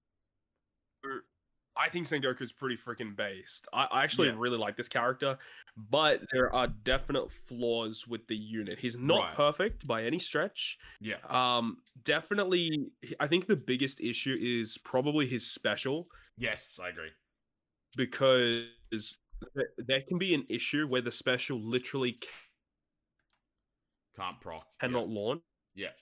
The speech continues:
Speaker 1: You get the four times attack and all boost, which is,
Speaker 2: Yep.
Speaker 1: that's fantastic.
Speaker 2: Yep.
Speaker 1: But then you also get the slot change, which is also really, really good.
Speaker 2: Yep.
Speaker 1: But then the other effect, if you have four more Psy characters, you get the three point five. So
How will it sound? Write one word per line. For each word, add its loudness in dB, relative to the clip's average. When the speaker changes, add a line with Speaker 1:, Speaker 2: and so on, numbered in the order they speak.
Speaker 1:
You -6
get 0
the -2
four 2
times 0
attack 0
and -2
all 0
boost, -4
which -4
is, -8
Speaker 2:
Yep. -2
Speaker 1:
that's 0
fantastic. -4
Speaker 2:
Yep. -8
Speaker 1:
But 0
then 6
you 2
also 2
get -2
the -8
slot -2
change, -2
which -6
is -8
also -4
really, -8
really -8
good. 0
Speaker 2:
Yep. -10
Speaker 1:
But 2
then 6
the 6
other 8
effect, 4
if -2
you 8
have 2
four 4
more 2
Psy 2
characters, 0
you -4
get -2
the -2
three -2
point -4
five. -4
So 2